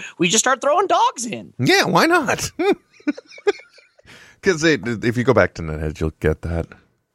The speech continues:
Speaker 2: But, yeah, people just randomly throw food at Trent.
Speaker 1: It's the only way I can eat.
Speaker 2: <laughs> Uh, the, all the kind town folk that come by with their extra scraps.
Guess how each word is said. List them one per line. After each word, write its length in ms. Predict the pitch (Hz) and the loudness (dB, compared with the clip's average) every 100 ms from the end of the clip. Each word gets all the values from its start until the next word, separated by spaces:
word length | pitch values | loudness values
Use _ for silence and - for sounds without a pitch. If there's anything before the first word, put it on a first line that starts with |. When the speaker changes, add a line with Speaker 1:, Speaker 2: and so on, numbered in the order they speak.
| - | -8
Speaker 2:
But, 180 | 80 - - | -8 -8 -10
yeah, 260 | 98 87 90 - - 107 - _ - | -4 -4 -4 -10 -18 -18 -20 _ -4
people 300 | 127 107 98 | 0 0 -2
just 200 | 90 - | -4 0
randomly 480 | 92 90 90 90 85 _ _ _ _ _ | 0 2 0 0 -4 _ _ _ _ _
throw 380 | - 98 98 95 | -8 4 4 4
food 300 | - 92 87 | 2 0 2
at 120 | 85 | 0
Trent. 400 | - 90 85 90 - _ _ | -4 -6 -6 -10 -16 _ _
Speaker 1:
It's 140 | - | -2
the 60 | - | 2
only 200 | 370 277 | 2 4
way 120 | 262 | 4
I 100 | 254 | 2
can 140 | 240 | 0
eat. 260 | 262 320 294 _ | -4 -4 -6 _
Speaker 2:
<laughs> 80 | 147 - 233 - _ _ _ _ - 269 _ _ - - - - | -2 -2 -8 -12 _ _ _ _ -18 -18 _ _ -20 -20 -14 -2
Uh, 120 | 123 | 0
the, 80 | 123 | 2
all 180 | 123 120 | 2 2
the 80 | |
kind 360 | 113 131 117 113 | 0 0 2 0
town 320 | - 127 113 | 0 0 0
folk 320 | 117 127 107 | 0 0 0
that 120 | - 95 | -4 -6
come 260 | - 120 | -2 0
by 240 | 107 104 107 | 4 4 2
with 220 | 113 - | -2 -4
their 180 | 98 101 | -2 -2
extra 360 | 110 - 95 | -4 -8 -12
scraps. 800 | - - 110 107 92 - - - | -12 -6 -2 0 -2 -6 -14 -20